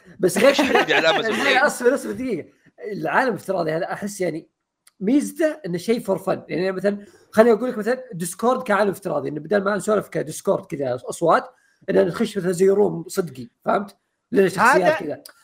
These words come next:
Speaker 3: هذه
Speaker 1: آه، كأنه
Speaker 3: الفكرة
Speaker 1: PlayStation
Speaker 3: إنك
Speaker 1: Home،
Speaker 3: تربط،
Speaker 1: عرفت؟
Speaker 3: إنك ت-، راح تربط ديسكورد بالميتافيرس، والناس اللي تسولف، تسولف معاهم راح يكونوا متكين قدامك. في ار شات.
Speaker 2: ليش؟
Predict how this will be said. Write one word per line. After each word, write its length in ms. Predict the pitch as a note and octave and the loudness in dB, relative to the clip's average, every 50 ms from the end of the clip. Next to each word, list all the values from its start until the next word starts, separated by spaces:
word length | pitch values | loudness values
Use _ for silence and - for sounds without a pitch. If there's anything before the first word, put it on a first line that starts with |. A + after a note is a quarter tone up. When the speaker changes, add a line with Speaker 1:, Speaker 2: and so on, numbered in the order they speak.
| _ _ | _ _
Speaker 3:
هذه 120 | F#3+ A#3+ | -2 0
Speaker 1:
آه، 280 | C#4 D#4+ D#4+ E4 A3+ B3 | 2 4 6 6 4 4
كأنه 240 | A#3 - B3+ C4 C4+ | 2 0 0 0 2
Speaker 3:
الفكرة 140 | - C4+ A#3+ | 2 2 2
Speaker 1:
PlayStation 280 | A3+ - C4+ A#3+ A3+ B3 | 2 2 0 0 0 0
Speaker 3:
إنك 140 | A3+ G#3 | -2 -2
Speaker 1:
Home، 60 | F3+ G#3+ | 2 4
Speaker 3:
تربط، 320 | B3+ C#4+ D#4 C4+ A3+ C4+ | 4 4 4 2 0 -2
Speaker 1:
عرفت؟ 380 | C4+ F3+ G#3 A3+ F3 - - A#3 | 0 0 0 -2 -4 -6 -10 -10
Speaker 3:
إنك 300 | G#3+ G#3 G#3+ A3 - - | -8 -8 -10 -10 -12 -12
ت-، 80 | - | -12
راح 220 | C#4 C4+ A#3 F3 - | -10 -8 -8 -8 -8
تربط 380 | - - A#3+ C4 B3+ D4 D4+ | -6 -6 -6 -4 -4 -4 -6
ديسكورد 680 | G3+ D#3 E3 G#3 - - - - A3 G#3 A3 A#3 G3+ D#3+ | -6 -6 -10 -10 -10 -10 -6 -4 -4 -2 -4 -4 -6 -8
بالميتافيرس، 840 | D3+ F#3+ F#3+ F#3 G#3+ B3 A#3+ A#3+ G#3+ D#3+ F#3 F#3+ F#3+ G#3 - - - | -10 -8 -6 -4 -4 -4 -2 -4 -4 -4 -4 -4 -4 -6 -8 -10 -14
والناس 380 | - F3 F#3 G3 B3 C#4 C4+ - | -12 -8 -4 -2 -2 -2 -2 -4
اللي 140 | B3+ A#3 A3 | -6 -8 -8
تسولف، 400 | - - A3 F#3+ E3 - - - | -6 -6 -6 -6 -8 -12 -18 -16
تسولف 320 | E3 - A#3+ C4 - F3 | -10 -6 -4 -4 -4 -4
معاهم 300 | G3+ F3 E3+ G#3 A#3 A#3 | -4 -4 -2 -2 -2 -4
راح 100 | A3+ F3+ | -6 -8
يكونوا 260 | F#3 - B3+ B3+ C4 | -10 -10 -8 -8 -6
متكين 440 | A#3+ A#3 - A#3 - - C#4 C4 A3 | -6 -6 -8 -8 -6 -6 -4 -4 -2
قدامك. 520 | F#3 F#3 D3 C3+ F3+ F3 D3+ C3 C3 C3+ - | -2 -4 -4 -2 -2 -2 -2 -4 -10 -14 -10
في 220 | D#3 F3 A#3 B3+ | -4 0 2 4
ار 180 | A#3+ A3+ G3 - | 4 4 2 -2
شات. 260 | - G3 E3+ B2 - | -8 -10 -10 -6 -4
Speaker 2:
ليش؟ 300 | - - - - - | -6 -6 -6 -6 -12